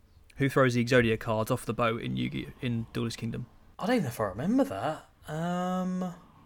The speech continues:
Speaker 1: It's the first ever episode.
Speaker 2: I'm gonna guess Pegasus.
Speaker 1: All right. The bloke is called Weevil. Weevil Underwood. He's a bug type
Speaker 2: Oh, yeah, the
Speaker 1: user.
Speaker 2: glasses. Yeah, with the glasses. Little prick.
Speaker 1: All right.
Speaker 2: I remember.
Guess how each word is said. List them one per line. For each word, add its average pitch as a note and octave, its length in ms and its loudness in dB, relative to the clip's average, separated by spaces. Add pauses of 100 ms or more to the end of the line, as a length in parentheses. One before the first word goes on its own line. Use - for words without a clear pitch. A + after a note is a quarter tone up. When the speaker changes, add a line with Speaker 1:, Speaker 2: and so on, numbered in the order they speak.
(640)
Speaker 1:
It's - 100 -14
the A#2+ 60 -6
first C3+ 300 6
ever A#2 120 0
episode. A2+ 480 -4 (480)
Speaker 2:
I'm C#3+ 80 -2
gonna D3 160 2
guess - 420 -2 (720)
Pegasus. F3+ 1040 -2 (1200)
Speaker 1:
All A2+ 80 -4
right. F#2 220 -4 (720)
The A#2+ 80 -4
bloke C3 260 6
is B2+ 80 -2
called A2+ 260 2
Weevil. A2+ 680 2
Weevil B2 340 6
Underwood. G#2 360 -2
He's A#2 120 -4
a A#2 60 -4
bug A#2 320 0
type A2+ 320 -4
Speaker 2:
Oh, D#3 180 12
yeah, B2+ 500 12
the A#2+ 200 -2
Speaker 1:
user. A#2+ 60 2 (240)
Speaker 2:
glasses. A2+ 520 2
Yeah, A#2 180 4
with A2+ 100 4
the A2+ 40 -2
glasses. A2 640 -2 (180)
Little A2 160 -4
prick. - 420 -4
Speaker 1:
All A#2 120 2
right. F#2+ 180 -2
Speaker 2:
I - 540 -14
remember. G2+ 280 -6